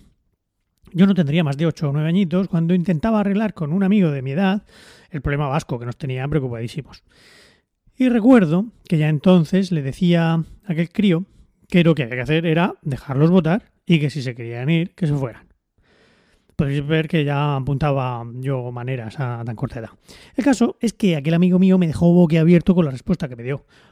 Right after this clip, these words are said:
"Lo prohíbe la Constitución". Yo no me podía creer aquello. ¿Cómo podía ser eso verdad?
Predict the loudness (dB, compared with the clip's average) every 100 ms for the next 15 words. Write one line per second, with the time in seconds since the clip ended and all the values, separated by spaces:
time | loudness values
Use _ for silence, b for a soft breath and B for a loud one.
0 | b 4 6 6 4 2 -2 -2 0 2
1 | 2 0 2 0 0 -6 -6 -4 -6 -6
2 | -14 _ _ _ _ _ _ _ -20 _
3 | _ -12 -10 -8 -4 -4 -4 -4 -4 -4
4 | -6 -8 -4 -4 -4 -4 -4 -4 B B
5 | B 2 4 4 2 2 2 0 0 0
6 | -2 -12